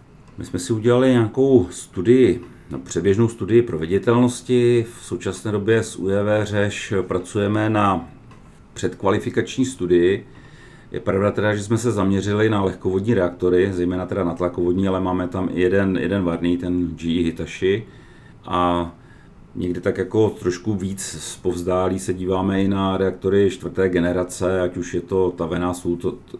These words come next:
i na čem pracuje, pracuje Řeš, nebo Centrum výzkumu, nebo teďka v, ten reaktor Hefasto, kde je to zase vysokoteplotní reaktor. Vě-, věříme, že tyhle ty reaktory čtvrté generace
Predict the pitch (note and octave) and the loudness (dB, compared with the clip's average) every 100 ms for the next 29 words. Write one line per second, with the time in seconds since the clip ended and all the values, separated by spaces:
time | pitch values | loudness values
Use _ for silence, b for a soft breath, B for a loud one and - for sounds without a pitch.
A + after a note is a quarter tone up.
0 | - E2+ - F2+ E2+ D#2 - F2+ F#2 F2+ | -4 -4 -2 -4 -4 -6 -4 0 2 2
1 | - D#2 - F2+ F2 E2 E2 E2+ E2 E2+ | -4 -10 -4 -4 -2 -4 -6 -6 -8 -8
2 | E2+ F2+ F2+ F2 - F2 F2 F2+ E2 E2 | -8 -6 -6 -6 -6 -4 0 0 -2 -2
3 | E2+ - B B - - - E2+ - - | -4 -6 B B -20 -14 -6 -6 -8 -6
4 | E2+ D#2+ D#2+ E2+ E2+ E2+ E2+ E2+ F2 F#2+ | -4 -4 -2 -2 0 0 0 -2 -4 -4
5 | E2+ D2+ E2 E2 - F2 D#2+ F2 F2 F2 | -4 -4 -8 -10 -8 -4 -2 0 0 0
6 | - B B B - - - F2 E2 - | -2 B B B -18 -12 -2 0 0 -2
7 | F2 E2+ A#1+ D#2 - F#2 F2+ - F2+ G2 | 0 0 -2 -4 -4 -2 -4 -2 -2 0
8 | F2+ E2 - F#2 F#2 F2 D#2+ E2+ E2 F2 | 0 0 0 2 2 2 0 0 0 0
9 | F2+ F#2 F#2 F2 F2 F#2+ F2+ F2 - F#2 | 0 -2 -2 -2 0 0 2 0 -2 -4
10 | - - G2 F2+ F#2 F#2 F#2 G2+ | -6 -2 -2 0 0 -2 -2 -2